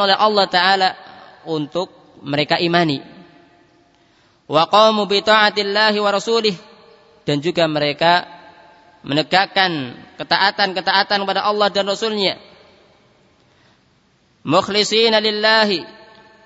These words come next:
mereka mengikhlaskan seluruh amalannya hanya kepada Allah. Kata Allah Ta'ala, "Wa ma umiru illa liya'budullaha mukhlishina lahuddin."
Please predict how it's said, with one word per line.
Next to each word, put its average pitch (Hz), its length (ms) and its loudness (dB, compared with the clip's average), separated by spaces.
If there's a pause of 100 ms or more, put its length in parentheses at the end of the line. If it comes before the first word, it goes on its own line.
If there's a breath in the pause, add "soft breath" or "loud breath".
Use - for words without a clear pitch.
(200)
mereka 170 560 0
mengikhlaskan 180 720 -2
seluruh 185 400 -4
amalannya 160 880 -2 (300)
hanya 135 320 -4
kepada 147 180 -2
Allah. 117 380 -6 (920)
Kata 123 160 0
Allah 156 260 4
Ta'ala, 147 360 2 (680)
"Wa 147 160 4
ma 147 320 0
umiru 170 720 -2 (680)
illa 208 640 2
liya'budullaha 180 1120 0
mukhlishina 170 720 -2
lahuddin." 139 800 -4